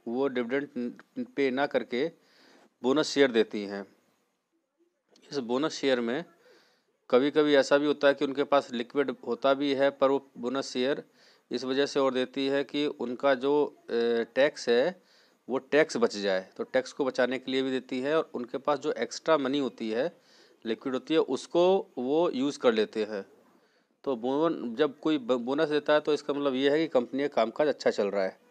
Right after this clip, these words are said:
अभी बोनस के बारे में मैंने आपको बताया। अभी बोनस में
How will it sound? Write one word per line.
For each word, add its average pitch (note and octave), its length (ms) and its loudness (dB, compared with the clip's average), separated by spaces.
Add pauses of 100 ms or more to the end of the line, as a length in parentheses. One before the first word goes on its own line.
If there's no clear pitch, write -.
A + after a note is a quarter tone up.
(1500)
अभी C3+ 400 0 (1900)
बोनस B2+ 280 -4
के D3 140 0
बारे C#3 340 6
में D#3+ 240 0 (160)
मैंने A#2+ 120 -6
आपको B2 240 -4
बताया। A#2+ 420 0 (960)
अभी C3 200 -2
बोनस C3+ 420 -2
में D#3 340 0